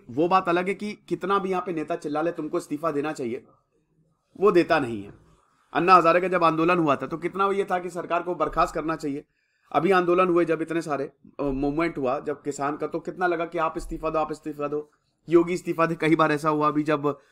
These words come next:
वो, लेकिन कोई नहीं देता। ये पता कहां से ये आया है? यही नाइनटीन सेवेंटीज़ से।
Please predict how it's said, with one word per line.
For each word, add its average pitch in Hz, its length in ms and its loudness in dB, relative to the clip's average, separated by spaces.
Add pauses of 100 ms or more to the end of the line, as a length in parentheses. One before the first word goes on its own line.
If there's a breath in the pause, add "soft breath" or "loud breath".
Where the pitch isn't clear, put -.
(380 soft breath)
वो, 139 380 2
लेकिन 190 160 -2
कोई 226 240 6
नहीं 185 120 4
देता। 104 360 -6 (1600)
ये 139 220 4
पता 220 240 0
कहां 185 280 4
से 220 120 -2
ये 185 140 2
आया 156 340 2
है? 208 100 0
यही 190 180 2
नाइनटीन 156 320 -2
सेवेंटीज़ 147 440 -2
से। 101 200 -12